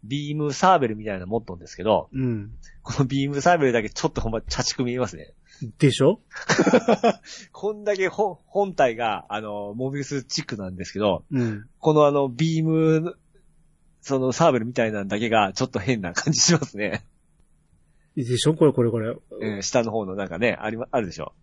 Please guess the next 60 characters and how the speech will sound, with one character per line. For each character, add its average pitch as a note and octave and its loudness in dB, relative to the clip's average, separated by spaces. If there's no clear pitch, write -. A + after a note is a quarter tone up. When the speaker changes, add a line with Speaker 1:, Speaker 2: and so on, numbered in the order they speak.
Speaker 2:
で C#3 4
し B2 -2
ょ？ F#3 8
こ F3 4
れ、 C3 4
こ - -8
こ B3+ 6
だ A3+ 6
け、 G#3 -2
妙 G#3 8
に、 C#3 6
茶 D#3 0
畜 - -2
な A2 0
る G2+ -8
ん F#2+ -12
ね。 - -4
Speaker 1:
そ E3 4
う F3 0
で G#2+ -10
す - -20
ね。 A#2 -4
Speaker 2:
う G#2+ -10
ん。 F#2+ -12
Speaker 1:
こ D3+ -2
う E3 2
い - -4
う E3+ -4
こ F3 -2
と A#2 -6
で - -14
す - -20
ね。 B2+ -4
Speaker 2:
な C#3 2
ん G3+ 4
で A#3 0
分 A#3 2
か A#3 2
っ G#3 -6
て A3+ -4
く F#3+ 2
れ D#3+ 8
へ C3 2
ん A2 -4
か A2 -6
っ - -8
た - -10
ん G2 -8
か G#2+ -4
な、 A#2 -2
さ A2 -6
っ - -8
き - -16
言 G#2+ -8
っ - -
た G#2+ -8
時 F#2+ -10
に。 G2 -12
Speaker 1:
<laughs> - -
い A#2 -18